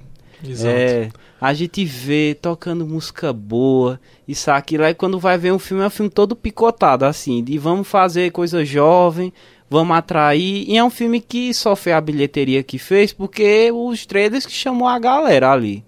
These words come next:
Speaker 2: Que em questão de qualidade, o filme, ele é fraquíssimo. Vamos olhar pro Aquaman agora.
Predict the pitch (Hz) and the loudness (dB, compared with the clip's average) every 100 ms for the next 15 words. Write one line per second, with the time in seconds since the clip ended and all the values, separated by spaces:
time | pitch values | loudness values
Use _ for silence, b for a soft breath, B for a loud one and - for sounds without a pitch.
0 | b b b - 151 165 160 165 165 - | b b b -6 -2 -2 -2 -2 -6 -2
1 | 185 147 143 151 127 127 143 156 170 - | 0 2 0 0 4 6 4 0 -8 -2
2 | 175 190 214 202 202 202 185 175 214 b | -2 0 0 0 0 0 0 2 -2 b
3 | b b b 190 196 247 175 151 220 254 | b b b 0 0 0 -4 -2 0 2
4 | 247 233 247 233 214 226 - 254 233 208 | 2 2 0 2 4 2 2 2 2 2
5 | 170 151 143 123 95 | 0 -2 -2 -4 -6